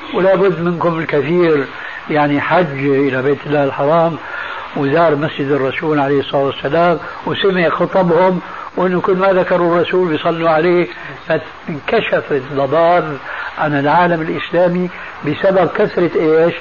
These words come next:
اتصال المسلمين العالم الإسلامي بهذه البلاد، فعرفوا أنهم كانوا يعيشون في مضللات. نشأت هذه المضللات من إيش؟ من الدعايات التركية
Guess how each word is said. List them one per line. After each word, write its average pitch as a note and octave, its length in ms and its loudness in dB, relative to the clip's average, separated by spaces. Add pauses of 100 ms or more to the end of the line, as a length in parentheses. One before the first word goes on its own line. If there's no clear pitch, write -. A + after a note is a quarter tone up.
(320)
اتصال F#3 640 2
المسلمين D#3 580 -2
العالم D#3 340 2
الإسلامي E3+ 540 -2 (420)
بهذه D#3 340 4
البلاد، D3+ 500 2 (440)
فعرفوا D#3+ 720 0
أنهم C#3+ 460 -4
كانوا D#3+ 300 -4
يعيشون D3 880 -2 (600)
في E3 140 -2
مضللات. D3 840 0 (960)
نشأت D#3+ 440 2 (100)
هذه F3 240 2
المضللات E3 800 2 (460)
من F3 320 -2
إيش؟ E3+ 360 2 (180)
من D3+ 140 -2
الدعايات D#3 640 2
التركية C#3+ 760 -2